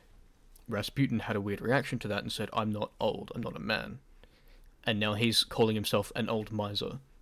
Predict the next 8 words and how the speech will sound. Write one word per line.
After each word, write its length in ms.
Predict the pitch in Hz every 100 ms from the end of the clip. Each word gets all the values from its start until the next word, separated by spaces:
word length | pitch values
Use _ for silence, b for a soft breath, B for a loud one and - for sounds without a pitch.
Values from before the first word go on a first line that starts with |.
| -
It, 160 | -
like, 140 | 120 -
he, 200 | 120 127
he's 220 | - 123 -
still 180 | 135
developing 500 | 113 104 104 98 104
consciousness. 640 | 98 101 - - - - - b b b b b b b b - - - - - - - -
Hmm. 180 | 107